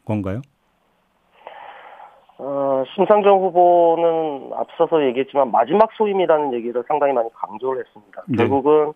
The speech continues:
Speaker 1: 예.
Speaker 2: 어, 본인이, 예, 젊은 인생을 다 진보 정치 또 정의당을 위해서 쏟았고, 향후
Speaker 1: 음.
Speaker 2: 정의당의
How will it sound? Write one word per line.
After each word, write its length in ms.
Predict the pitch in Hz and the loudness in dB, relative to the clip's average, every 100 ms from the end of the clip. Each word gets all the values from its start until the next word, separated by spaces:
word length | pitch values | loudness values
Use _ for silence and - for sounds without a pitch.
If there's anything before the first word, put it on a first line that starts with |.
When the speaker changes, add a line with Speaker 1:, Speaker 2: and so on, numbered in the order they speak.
| 117 | -8
Speaker 1:
예. 200 | 113 107 _ _ _ - | -8 -10 _ _ _ -4
Speaker 2:
어, 160 | 127 127 | -2 0
본인이, 720 | 139 147 147 147 147 131 107 104 107 107 _ _ _ _ _ _ 127 | 2 2 0 -2 -2 -4 -8 _ _ _ _ _ _ _ _ _ -2
예, 200 | 127 127 _ _ _ - | 0 -2 _ _ _ -2
젊은 420 | 123 131 143 135 | 0 2 2 2
인생을 1040 | 120 123 120 131 127 120 117 110 107 107 95 | 2 0 2 4 4 2 2 0 0 -2 -2
다 640 | 92 95 95 90 90 - - - - - _ _ - _ _ | 0 4 4 2 -2 -10 -16 -20 -20 -20 _ _ -20 _ _
진보 200 | 131 120 | -4 0
정치 420 | 113 104 - 147 156 - | 0 0 -4 -10 -8 -6
또 120 | 127 | -2
정의당을 540 | 113 123 123 117 101 | 0 2 2 2 0
위해서 260 | 101 95 101 | -4 -4 -4
쏟았고, 540 | 151 139 135 - 165 165 | 0 0 0 0 0 2
향후 200 | 165 156 | 2 2
Speaker 1:
음. 40 | - | 0
Speaker 2:
정의당의 560 | 113 117 117 113 113 | 0 2 2 4 0